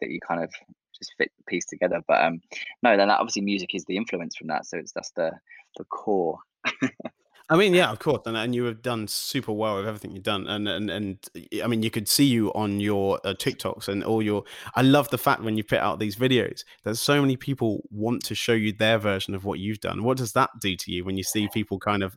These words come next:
Speaker 2: emulating what you're doing and you've created?
Speaker 1: Ugh, it's actually mental because, um, recently when, um, I, the, this is a little secret here. So, like, obviously TikTok,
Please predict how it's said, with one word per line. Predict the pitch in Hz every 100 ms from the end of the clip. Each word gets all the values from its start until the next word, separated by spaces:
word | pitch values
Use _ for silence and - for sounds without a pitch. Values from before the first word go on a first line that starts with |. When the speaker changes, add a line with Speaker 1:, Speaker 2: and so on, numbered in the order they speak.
| _
Speaker 2:
emulating | 110 107 101 95 98
what | 95 82
you're | 110 110
doing | 85 82
and | 92
you've | 98 107
created? | - 90 90 90 95 _ _ _ _
Speaker 1:
Ugh, | 110 127 110 - -
it's | 160 160
actually | 175 - 170
mental | 120 120 117 - 87
because, | - - 110 95 - _ -
um, | 117 107 104 98 - _ _ -
recently | 123 156 - 113 110
when, | 101 123
um, | 127 120 117 107 - - _ _
I, | 117 131 143 143 135 - _ -
the, | 131 170
this | 131 -
is | 113
a | 104
little | 95
secret | - 101 82 80
here. | 85
So, | - 101
like, | 98
obviously | - 143 151
TikTok, | - 123 - 92